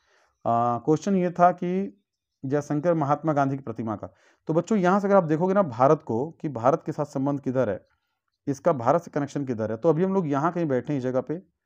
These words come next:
आप देखो यहाँ हम लोग बैठे हैं और यहाँ से सीधा पराग्वे ये है। तो बच्चों ये जो दूरी है ये approximately जो होगी, लगभग जो होगी बीस से बाईस हज़ार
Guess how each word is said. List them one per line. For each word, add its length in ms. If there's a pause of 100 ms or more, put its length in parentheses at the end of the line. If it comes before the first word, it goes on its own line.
(440)
आप 120
देखो 260
यहाँ 120
हम 100
लोग 100
बैठे 220
हैं 40
और 80
यहाँ 280
से 120
सीधा 840
पराग्वे 480
ये 180
है। 160 (640)
तो 40
बच्चों 420
ये 140
जो 100
दूरी 360
है 360 (440)
ये 380
approximately 760
जो 140
होगी, 260
लगभग 440
जो 120
होगी 340
बीस 420
से 360 (540)
बाईस 560
हज़ार 640